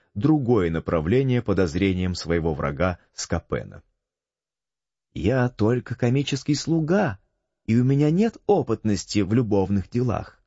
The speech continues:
Никогда я не ухаживал за прекрасными дамами.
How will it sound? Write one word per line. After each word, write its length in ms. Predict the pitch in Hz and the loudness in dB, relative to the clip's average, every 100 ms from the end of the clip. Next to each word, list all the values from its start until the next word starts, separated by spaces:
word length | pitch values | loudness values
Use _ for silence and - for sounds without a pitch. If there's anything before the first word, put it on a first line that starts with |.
| _ _ _ - | _ _ _ -2
Никогда 760 | 101 190 196 190 147 127 156 | 2 2 2 -2 -2 0 2
я 160 | 180 113 | 4 2
не 140 | 92 | 0
ухаживал 640 | 90 95 - 131 110 104 104 | 0 -2 0 0 0 0 0
за 140 | 90 | -2
прекрасными 680 | - 90 82 90 80 85 95 | -4 -4 0 -2 -2 -2 -2
дамами. 560 | 98 69 53 57 50 | 0 -4 -4 -12 -16